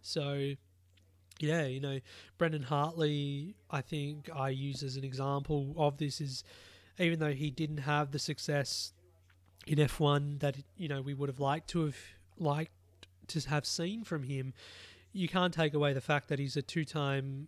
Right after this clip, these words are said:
um, world endurance champion for Porsche.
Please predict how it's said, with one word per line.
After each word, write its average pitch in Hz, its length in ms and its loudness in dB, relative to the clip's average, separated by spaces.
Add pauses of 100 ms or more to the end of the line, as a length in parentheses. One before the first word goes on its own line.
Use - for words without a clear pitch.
um, 135 440 0
world 135 200 2
endurance 135 440 -4
champion 143 580 0
for 135 340 2
Porsche. 147 500 4